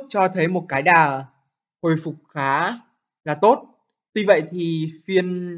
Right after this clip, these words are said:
giao dịch tuần này gần như là giảm điểm mạnh, khiến cho thị trường lại trở lại trạng thái khá là xấu. Vùng một nghìn vẫn là vùng quan trọng. Nếu mất vùng một nghìn thì khả năng quay trở lại vùng chín trăm năm mươi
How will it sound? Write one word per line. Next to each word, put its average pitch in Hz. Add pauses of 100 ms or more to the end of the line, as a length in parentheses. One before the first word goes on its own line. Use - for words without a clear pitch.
giao 170
dịch 180
tuần 151
này 156
gần 151
như 156
là 151
giảm 123
điểm 123
mạnh, 156 (220)
khiến 143
cho 165
thị 165
trường 156 (220)
lại 143
trở 127
lại 131
trạng 120
thái 123 (440)
khá 151
là 165
xấu. 151 (680)
Vùng 185
một 170
nghìn 175
vẫn 202
là 220
vùng 185
quan 180
trọng. - (760)
Nếu 151
mất 226
vùng 208
một 165
nghìn 165
thì 156 (960)
khả 147
năng 175
quay 190
trở 170
lại 139
vùng 151
chín 151
trăm 190
năm 196
mươi 202